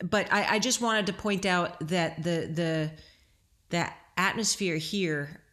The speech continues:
because of what you guys create, is, it allows people to develop what they do best,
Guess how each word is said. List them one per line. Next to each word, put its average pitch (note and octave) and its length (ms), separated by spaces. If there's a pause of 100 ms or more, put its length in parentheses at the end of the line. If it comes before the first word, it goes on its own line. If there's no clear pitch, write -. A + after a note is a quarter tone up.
(120)
because F#3+ 440
of D#3+ 120
what E3 220
you F3+ 120
guys D#3+ 300
create, D#3 600 (480)
is, E3 600 (1040)
it G3+ 220
allows F3+ 560
people F3 640 (460)
to F#3+ 160 (880)
develop G3 580
what - 220
they F3 100
do E3 180
best, C#3+ 680